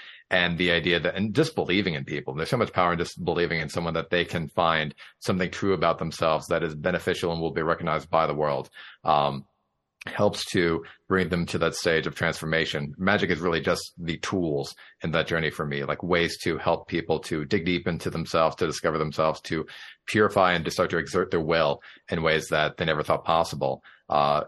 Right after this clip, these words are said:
in order to live the life that they want, contribute to society in whatever, uh, way they want. And again, if we, uh, build, uh, our relationships with other people and our engagement with the world on a, a foundation of mutual benefit, trying to benefit ourselves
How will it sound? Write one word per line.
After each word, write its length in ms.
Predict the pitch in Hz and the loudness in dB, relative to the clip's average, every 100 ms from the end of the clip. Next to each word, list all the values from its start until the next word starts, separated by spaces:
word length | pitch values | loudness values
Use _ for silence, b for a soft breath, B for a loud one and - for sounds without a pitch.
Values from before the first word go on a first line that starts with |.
| - | -2
in 100 | 107 | 0
order 280 | 104 107 104 | 4 4 4
to 420 | - 95 80 80 | 2 0 0 0
live 160 | 78 85 | 0 2
the 60 | 90 | 2
life 180 | 87 | 2
that 120 | 95 85 | 2 0
they 100 | 85 | 2
want, 300 | 104 73 - | 2 2 -4
contribute 360 | 85 87 80 | -4 -4 -4
to 100 | - | -6
society 460 | 78 78 82 80 82 | -6 0 2 2 0
in 100 | 82 | 0
whatever, 540 | 82 80 82 80 - - | 0 2 2 2 -2 -4
uh, 140 | 82 78 | -2 0
way 120 | 90 | 0
they 80 | 82 | 0
want. 320 | 82 90 78 | 0 0 0
And 80 | 80 | -2
again, 300 | 78 92 80 | 0 0 0
if 100 | 78 - | -4 -4
we, 260 | 82 78 - - | -4 -4 -10 -4
uh, 120 | 76 | -2
build, 500 | 73 73 90 82 76 - b b b _ | -2 0 2 2 0 -8 b b b _
uh, 240 | 71 71 73 | -2 0 2
our 80 | 87 | 2
relationships 480 | 87 87 95 85 87 | 2 0 -2 -6 -2
with 240 | 90 90 | 0 2
other 140 | 85 | 0
people 340 | - 92 92 82 | 0 -2 -2 -2
and 120 | 80 | 0
our 120 | 80 | 0
engagement 560 | 80 90 85 92 76 - | 2 0 0 -2 -4 -6
with 220 | 87 95 | -2 0
the 60 | - | 0
world 360 | 78 85 78 73 | 2 4 4 2
on 320 | 82 82 73 | -2 -2 -4
a, 40 | 82 | -6
a 100 | 69 | -2
foundation 500 | 95 87 101 104 95 | 0 2 2 2 0
of 260 | 85 82 85 | 2 2 2
mutual 260 | 113 104 | 0 0
benefit, 460 | 73 87 78 - - | 0 0 -2 -6 -4
trying 200 | - 95 | 0 0
to 200 | 87 82 | 0 -2
benefit 540 | - 80 104 101 101 92 | -10 0 2 4 4 2
ourselves 360 | 80 87 82 | 4 4 4